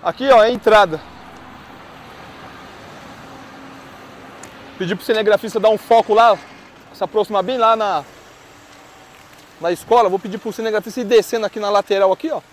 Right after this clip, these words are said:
e mostrando toda a extensão aí da escola, pra vocês verem que tem muito mato. Realmente vocês verem que a obra está abandonada, tá?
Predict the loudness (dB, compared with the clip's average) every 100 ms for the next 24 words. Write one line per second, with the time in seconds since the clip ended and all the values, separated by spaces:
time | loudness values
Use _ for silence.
0 | _ _ _ _ _ -10 -4 -4 -2 -6
1 | -2 0 0 -2 -8 -10 -10 -10 -8 -6
2 | -6 -8 -6 -6 -6 -10 _ _ _ _
3 | _ _ _ _ _ _ _ -12 -10 -4
4 | -2 0 -2 -4 -8 -8 -8 -4 -2 -2
5 | -2 -14 -20 -20 -20 -20 -20 -20 -20 _
6 | _ _ _ _ _ _ _ -8 -4 -4
7 | -4 0 2 2 6 6 4 2 2 2
8 | 2 2 0 2 0 0 -2 -4